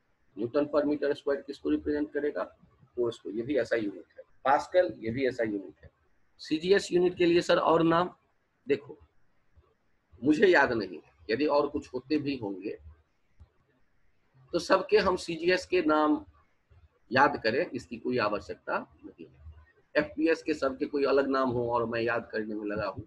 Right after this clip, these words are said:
कोई आवश्यकता नहीं। तो सर एसआई वाला क्यों अलग नाम याद करवाते हो? क्योंकि एसआई system आपके syllabus में है।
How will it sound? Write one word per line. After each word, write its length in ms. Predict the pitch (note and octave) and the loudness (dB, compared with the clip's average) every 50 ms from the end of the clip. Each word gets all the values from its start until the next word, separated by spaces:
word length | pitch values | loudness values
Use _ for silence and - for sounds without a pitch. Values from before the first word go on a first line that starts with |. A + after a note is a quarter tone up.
| _ _ | _ _
कोई 180 | - E3+ D3+ D3 | -4 -2 0 0
आवश्यकता 540 | A2+ G2+ - - - - - _ _ - - | -2 -2 -4 -10 -16 -20 -20 _ _ -20 -20
नहीं। 100 | - _ _ _ _ _ _ _ _ _ _ _ _ _ _ _ _ _ _ _ _ _ _ _ _ _ _ _ _ _ _ _ _ _ _ _ | -20 _ _ _ _ _ _ _ _ _ _ _ _ _ _ _ _ _ _ _ _ _ _ _ _ _ _ _ _ _ _ _ _ _ _ _
तो 160 | - - - - | -6 -6 -6 -2
सर 200 | - F3 F3+ - | 0 0 2 2
एसआई 280 | - D#3 - G3 G3+ | 2 2 4 6 6
वाला 260 | G3+ F#3 F#3 F#3 F#3 | 8 8 8 6 6
क्यों 240 | F3+ F#3 - F#3+ F#3 | 4 2 0 0 2
अलग 200 | E3+ F3 F3 F3 | 4 4 4 4
नाम 220 | E3+ E3+ E3+ E3 E3+ | 4 4 4 4 4
याद 240 | E3 D#3+ D#3+ D#3 - | 4 2 2 2 2
करवाते 400 | D#3 D3+ D3 C#3+ C#3+ C#3+ - C#3+ | 0 2 2 2 0 0 0 -2
हो? 160 | C3 B2 B2 | -4 -4 -8
क्योंकि 360 | - - - A#2 A2+ G#2+ A2 A2+ | -12 -8 -8 -6 -4 -2 -2 -2
एसआई 240 | A2+ - C#3+ D3 | 0 0 0 0
system 440 | C#3+ - C3 - - - C#3+ C3+ B2+ | 0 0 -4 -6 -4 -4 -2 0 2
आपके 540 | B2 A#2+ A#2+ - - - B2+ C3 D3+ F3 G3 | 2 0 0 -2 -6 -4 -2 -2 -2 -2 -4
syllabus 400 | - - A2 A#2 A#2+ C3 C3 - - C3 | -6 -4 -4 -4 -2 -4 -6 -6 -8 -10
में 80 | B2 | -10
है। 120 | A#2+ A#2 | -10 -12